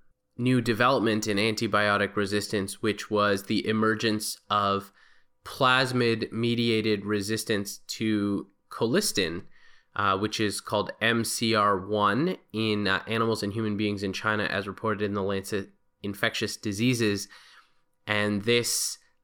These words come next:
uh, received a lot of media attention in the last couple of weeks. So this paper is particularly relevant. One of the really interesting facts about antibiotic drug discovery, which I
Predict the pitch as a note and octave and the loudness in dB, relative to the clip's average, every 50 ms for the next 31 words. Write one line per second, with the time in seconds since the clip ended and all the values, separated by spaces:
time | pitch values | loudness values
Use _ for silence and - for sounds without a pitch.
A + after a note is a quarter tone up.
0 | _ _ _ - G#2 G2+ G2 G2 F#2+ G2 F#2+ - - A2+ G#2 G2+ G#2+ G2 G2 G2 | _ _ _ -6 -4 -2 -2 -2 -4 -4 -6 -4 -2 -2 -2 -2 -2 -2 0 0
1 | G2+ G2+ G2+ F#2 - G#2 G2+ G2 G2 F#2+ F#2+ - - - F#2+ - - - A2 G#2+ | 0 0 0 -2 -2 -4 -2 0 0 2 0 0 -2 -4 -8 -10 -6 -4 -4 -4
2 | G#2 - - G#2 G2 G2 F#2+ F#2+ F#2 F#2 F#2+ F#2+ - - - - G2+ - G2+ G2 | -4 -2 -4 -4 -2 -2 -2 -2 0 0 0 -2 -4 -6 -6 -8 -6 -4 -4 -4
3 | F#2 F#2 G#2+ A#2+ D3+ F#3 - - - - - - - - - - - - - - | -2 -2 -2 -2 -2 -2 -4 -6 -10 -10 -10 -12 -20 -20 -20 -20 -20 -12 -6 -2
4 | - D#3 D3 D3+ D3+ D3 C#3 - - - _ _ _ _ _ _ _ _ _ _ | 2 4 4 6 6 4 4 2 0 -8 _ _ _ _ _ _ _ _ _ _
5 | - A#2 A2+ B2 C#3+ D3+ E3 D#3+ - - - - - - - _ _ _ _ _ | -12 -8 -2 0 2 2 2 0 -2 -4 -6 -6 -8 -10 -14 _ _ _ _ _
6 | - - E3 D#3 D#3+ D3+ C3 B2+ A#2+ A2+ - - B2+ A#2+ - D3 C#3 - C3+ B2 | -4 -2 -2 0 2 2 4 4 2 0 -2 -4 -6 -4 -4 -4 -2 0 0 2
7 | A#2 A2+ G#2+ G#2+ G#2 F#2 F2 E2 E2 - - - - - _ _ _ - - - | 2 2 0 0 0 0 -2 -2 -4 -4 -6 -8 -10 -12 _ _ _ -20 -16 -8
8 | - - - - - _ _ - D#3+ A3 C4+ C4 F#3+ E3+ D#3 D#3+ D#3 D3+ B2 G2+ | -4 -4 -4 -4 -6 _ _ 0 2 2 2 4 4 4 4 4 4 4 4 4
9 | C#3+ D3+ - E3 - - D#3 C#3+ B2+ - C3+ C3 C3 - A#2 A2 A#2+ A2+ - - | 2 2 0 -2 0 0 0 0 2 2 2 2 0 0 0 2 2 2 2 2
10 | D3 C3 C3 - C3+ A#2 A#2 A2+ A2+ A2+ A2+ A#2 A2+ G#2+ G#2+ - A2+ G#2+ A2 A2+ | 0 0 2 2 0 2 4 4 4 4 4 4 2 0 0 2 2 2 2 2
11 | G#2+ G2 G#2+ - - - A#2+ A#2+ A2+ A#2+ A#2+ A2 G#2+ G#2 G#2 - - G#2+ G#2+ A2 | 0 -2 -2 -2 -2 0 0 0 2 2 2 2 2 2 0 2 2 4 4 4
12 | G#2+ G#2+ A2 A2 G#2 G#2 | 4 4 4 2 2 0